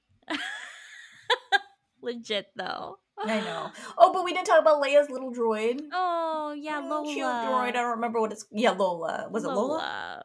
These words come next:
Speaker 2: Lola, yeah.
Speaker 1: When Flea smashes her, I was
Speaker 2: Oh,
Speaker 1: like, "I hope you can
Speaker 2: man.
Speaker 1: fix her."
Speaker 2: I
Speaker 1: But it was
Speaker 2: know.
Speaker 1: also a nice moment to be like, "Lola, like, l-, here are the parallels between Leia and Luke," right? Like,
Speaker 2: They're both kind to droids.
Speaker 1: Hmm.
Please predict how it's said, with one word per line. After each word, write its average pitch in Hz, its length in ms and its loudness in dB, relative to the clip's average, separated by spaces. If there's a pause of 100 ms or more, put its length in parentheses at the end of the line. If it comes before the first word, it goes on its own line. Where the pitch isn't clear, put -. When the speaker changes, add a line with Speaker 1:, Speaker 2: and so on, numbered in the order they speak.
(140)
Speaker 2:
Lola, 175 440 -8
yeah. - 180 -14
Speaker 1:
When 254 460 -4 (360)
Flea 262 360 -8
smashes 226 840 -8
her, 311 240 -6
I 285 160 -4
was 294 140 -8
Speaker 2:
Oh, - 40 -8
Speaker 1:
like, - 200 -6
"I - 60 -2
hope 440 280 -6
you 466 200 -6
can 480 120 -4
Speaker 2:
man. 480 120 -12
Speaker 1:
fix - 420 -12
her." 262 480 -6 (180)
Speaker 2:
I 220 280 -10
Speaker 1:
But 208 120 -2
it 427 60 0
was 494 160 0
Speaker 2:
know. 508 80 0
Speaker 1:
also 508 160 -2 (100)
a 415 60 -4
nice 370 180 -4
moment 311 200 -4
to - 60 -16
be 311 80 -4
like, 277 160 -4
"Lola, 269 320 -2
like, 262 280 0
l-, 226 260 -14
here 294 360 -6
are 381 60 -4
the 311 100 -8
parallels 185 720 -6
between 180 380 -12
Leia 165 380 -8
and 165 180 -12
Luke," 165 300 -12
right? 151 380 -6 (420)
Like, 175 460 -2 (360)
Speaker 2:
They're 208 80 -4
both 185 200 -2
kind 180 320 -4
to 202 80 -8
droids. 170 720 -10 (180)
Speaker 1:
Hmm. 269 760 -14